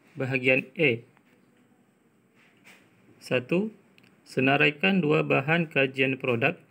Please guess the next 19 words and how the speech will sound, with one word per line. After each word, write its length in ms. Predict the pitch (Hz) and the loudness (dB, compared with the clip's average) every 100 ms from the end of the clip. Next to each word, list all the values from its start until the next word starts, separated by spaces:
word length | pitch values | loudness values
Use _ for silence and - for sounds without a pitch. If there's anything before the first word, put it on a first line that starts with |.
| _ _ _ _ _ _ _ _ - | _ _ _ _ _ _ _ _ -8
Okey, 240 | - 135 | -2 0
jawapannya 800 | 127 123 135 139 156 175 170 175 _ _ - | 0 0 -2 -2 0 0 0 -4 _ _ -6
yang 160 | 131 | -4
pertama 480 | - - 139 160 165 | -4 -2 0 0 0
adalah 320 | 123 123 165 - _ _ _ _ _ _ _ | 0 0 -2 -6 _ _ _ _ _ _ _
produk 320 | - 147 160 | -2 0 0
sedia 400 | 156 139 127 143 | -2 0 0 2
ada 320 | 120 139 190 190 _ _ _ - | 0 0 -2 -6 _ _ _ -4
dan 240 | 135 131 | -2 0
yang 160 | 127 123 | -2 -2
kedua 400 | 131 139 165 139 | -2 0 0 0
adalah 320 | 120 143 170 - _ - | 0 0 -2 -14 _ -6
bahan 400 | 127 120 165 180 - - | -2 0 0 -2 -8 -6
rujukan. 640 | 131 120 120 135 120 113 _ _ _ _ _ _ _ _ _ _ _ _ - | -4 -4 -2 0 0 -4 _ _ _ _ _ _ _ _ _ _ _ _ -6
Okey, 80 | 123 | -4
soalan 320 | 151 147 143 | 0 2 2
kedua, 540 | 131 135 160 196 - _ _ _ _ _ _ _ _ - | 2 2 2 -2 -8 _ _ _ _ _ _ _ _ -6
tuliskan 560 | 139 165 165 180 180 170 | -2 -2 -2 0 2 2
dua 240 | 147 139 | 2 0